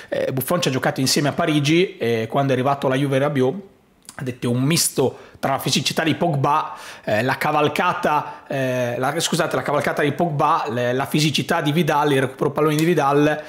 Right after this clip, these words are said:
eh, e il tiro di Marchisio e se vogliamo qualcosina anche di Pirlo". Cioè, sembrava un cyborg da come ce l'aveva descritto Buffon, sembrava il calciatore, il centrocampista più forte della storia del calcio. Secondo me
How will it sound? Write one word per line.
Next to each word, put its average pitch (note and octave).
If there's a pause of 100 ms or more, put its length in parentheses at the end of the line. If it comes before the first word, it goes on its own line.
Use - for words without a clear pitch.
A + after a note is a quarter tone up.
(160)
eh, G#2
e C#3+
il D3+
tiro D#3
di C#3+
Marchisio D3
e C3
se -
vogliamo C#3
qualcosina C3+
anche C3
di G#2+
Pirlo". C#3
Cioè, A#2+
sembrava C3 (220)
un A#2+
cyborg A#2
da A2
come B2
ce -
l'aveva A#2
descritto A#2
Buffon, A2
sembrava A#2
il -
calciatore, B2
il A#2
centrocampista B2
più -
forte B2+
della A2+
storia A2+
del G#2
calcio. - (600)
Secondo G3
me G3+